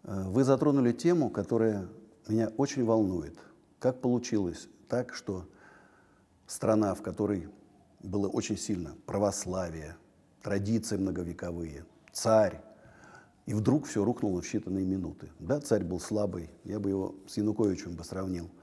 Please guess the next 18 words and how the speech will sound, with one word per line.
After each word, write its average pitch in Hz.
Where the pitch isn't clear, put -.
А, 98
но 110
люди 117
верующие, 107
почему 131
они 117
вот 98
этим, 98
какой-то 147
кучке -
там, 95
жалкой 123
там, 87
террористов, 123
экстремистов, 113
почему -
они 135
уступили? 107